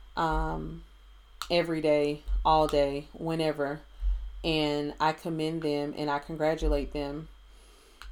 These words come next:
Um, like Courtney says, we definitely appreciate the input. This is exactly what we needed. Um, <sighs> co-parenting. I'm gonna have to follow you. I caught this in the middle. Yes, girl. Follow the page.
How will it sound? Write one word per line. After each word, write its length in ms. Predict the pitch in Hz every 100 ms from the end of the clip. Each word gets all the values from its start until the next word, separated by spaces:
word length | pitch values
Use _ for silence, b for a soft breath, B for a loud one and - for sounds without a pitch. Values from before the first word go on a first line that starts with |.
| -
Um, 260 | 165 160 156
like 200 | 151 151
Courtney 280 | 180 165 160
says, 400 | - 160 151 151
we 140 | 156
definitely 340 | 151 151 165
appreciate 580 | 156 - 160 - 165 139
the 80 | 143
input. 440 | 139 160 - 143
This 120 | 143 165
is 140 | 151
exactly 420 | 151 156 151 170
what 220 | 156 147
we 100 | 151
needed. 460 | 151 151 143 117 139 - - - - - -
Um, 580 | 156 151 143 139 139 151 - - b b b b b b - - - - - - - - - - - - - -
<sighs> 160 | B B B B B
co-parenting. 920 | - 233 247 294 220 214 208 170 170 180 - - - - -
I'm 120 | 170
gonna 120 | 185
have 140 | 202 190
to 80 |
follow 320 | 190 165 156 156
you. 160 | 156
I 80 | 156
caught 220 | - 165
this 160 | 165 160
in 80 | 156
the 60 |
middle. 300 | 151 151 143 -
Yes, 400 | 175 202 233 233
girl. 440 | 208 214 196 196
Follow 640 | 196 196 220 233 202 190
the 100 | 190
page. 600 | 190 202 185 180 180 -